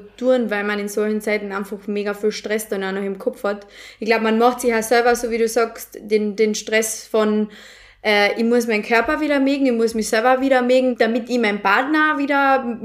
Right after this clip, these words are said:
blöd gesagt, äh, verfügbar sein kann, damit wieder das passt. Und ich glaub, dass einfach im Kopf ein, ein riesengroßer Stress stattfindet in dem,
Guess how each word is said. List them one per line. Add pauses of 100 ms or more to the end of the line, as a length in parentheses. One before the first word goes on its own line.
(140)
blöd
gesagt,
äh,
verfügbar
sein
kann,
damit
wieder
das
passt.
Und
ich
glaub,
dass (300)
einfach
im
Kopf
ein,
ein
riesengroßer
Stress
stattfindet
in
dem,